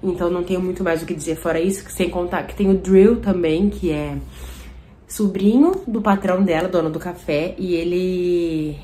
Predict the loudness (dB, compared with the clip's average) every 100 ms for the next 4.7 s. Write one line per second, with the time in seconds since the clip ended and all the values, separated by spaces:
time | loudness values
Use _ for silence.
0 | -12 -8 -2 0 0 0 0 2 4 4
1 | 4 2 -2 0 0 2 4 6 6 4
2 | 0 -2 -6 -8 -4 -2 -2 -2 -4 -6
3 | -8 -6 -6 -4 -6 -6 -6 -6 -6 -6
4 | -6 -6 -6 -6 -6 -6